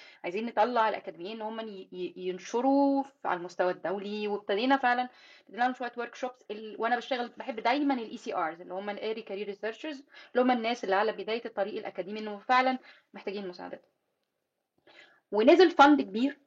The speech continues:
ب-، على الدول اللي هو ال-، ال أو دي إيز، اللي هو ال-، الدول اللي هي محتاجة مساعدة. يا جماعة الناس روحوا اختاروا دولة من الدول دي،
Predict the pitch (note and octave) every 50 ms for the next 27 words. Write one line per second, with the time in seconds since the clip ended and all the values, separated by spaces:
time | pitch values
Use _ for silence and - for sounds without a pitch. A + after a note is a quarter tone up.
0 | _ _ _ _ _ _ _ _ _ _ - F3 E3 E3+ F#3+ G3+ G#3+ A3+ - -
1 | G3 G3+ G#3+ A3+ A#3 A3+ - G3+ G3 F#3+ G#3 G#3+ A3+ A3+ G3 F#3+ G3 F#3+ G#3 G#3
2 | G3+ G3 F#3+ F#3 F#3 F3+ F3 E3+ E3+ E3+ E3+ E3+ E3+ F3 F3 F3+ F3 - G3+ G#3+
3 | F3 F3+ - F#3+ G#3 G3+ G#3 F#3+ G3 G#3 G3+ F#3+ F3+ E3+ F#3 F#3 A3 A#3 A3+ G3+
4 | F#3 F3+ F3+ F#3+ G3 G3+ F#3+ F#3 - - G#3+ G3 G3+ F#3+ F#3+ - G3 F#3+ G3 C4+
5 | - _ _ _ _ _ _ - _ _ _ _ - G3+ G#3 G#3 A3 A#3 B3 C4
6 | C#4 C#4+ C4+ - G#3 G3+ F#3 F#3+ F#3+ F3+ G3 G#3+ B3 A#3+ _ - - A3 A3 A3
7 | - A#3 A3 A3 A3 - - - - A3+ A3+ A3+ A#3 G#3+ A3+ A3 A3 G3+ G3 F#3
8 | F#3 F3 D#3+ G3 G3+ G3+ G3 F#3 G3 C4+